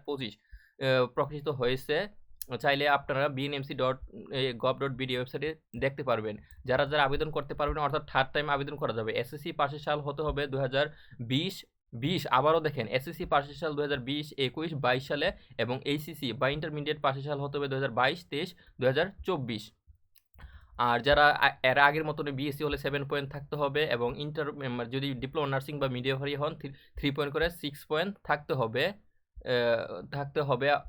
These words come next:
আপনার। আর যারা মিডওয়াইফারিতে তারাও, আর সরকারি বিএসসি এবং মিডওয়াইফারি, মিডওয়াইফারিতে মেয়ে থাকবে না এবং ডিপ্লোমা নার্সিং এবং বিএসসিতে দশ পার্সেন্ট ছেলে থাকবে। ভর্তি পরীক্ষা একশো মার্কের হবে,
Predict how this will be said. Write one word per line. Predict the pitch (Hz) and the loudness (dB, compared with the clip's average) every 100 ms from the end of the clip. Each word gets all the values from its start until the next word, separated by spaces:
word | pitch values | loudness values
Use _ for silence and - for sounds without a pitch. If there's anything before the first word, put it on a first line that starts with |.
| - | 2
আপনার। | 127 120 - 147 147 - - - _ - | 4 4 2 2 2 -2 -16 -20 _ -4
আর | 120 120 | 0 2
যারা | 113 135 131 | 4 4 4
মিডওয়াইফারিতে | 131 147 165 147 147 | 2 0 -2 -6 -2
তারাও, | 143 135 151 | 2 2 4
আর | 135 | 2
সরকারি | 127 135 147 147 151 | 2 0 0 -2 -4
বিএসসি | 135 123 147 143 156 160 - | -6 -4 -4 -4 -4 -4 -4
এবং | 131 127 127 123 | -2 0 0 0
মিডওয়াইফারি, | 123 139 147 139 - - | -2 -2 -2 -8 -10 -16
মিডওয়াইফারিতে | 135 123 127 151 160 160 | -8 -4 2 2 0 -4
মেয়ে | 156 151 | 0 0
থাকবে | 151 147 139 | 0 -2 -2
না | 135 170 202 - | 0 0 -4 -8
এবং | 117 120 117 113 | -4 -2 -2 -4
ডিপ্লোমা | 135 151 | -6 -4
নার্সিং | 139 139 151 | -2 -2 -4
এবং | 139 123 127 | -6 -4 -4
বিএসসিতে | 131 139 139 156 175 - - - | -2 -4 -4 -2 -2 -4 -8 -2
দশ | 127 | -2
পার্সেন্ট | - 156 143 | -2 -4 -4
ছেলে | 143 147 | -2 0
থাকবে। | 143 110 110 | 0 -2 -2
ভর্তি | 110 123 143 | -2 -4 -6
পরীক্ষা | 156 151 | -4 -2
একশো | 127 - | -2 -2
মার্কের | 143 143 | -4 -2
হবে, | 147 135 143 | -4 -2 -2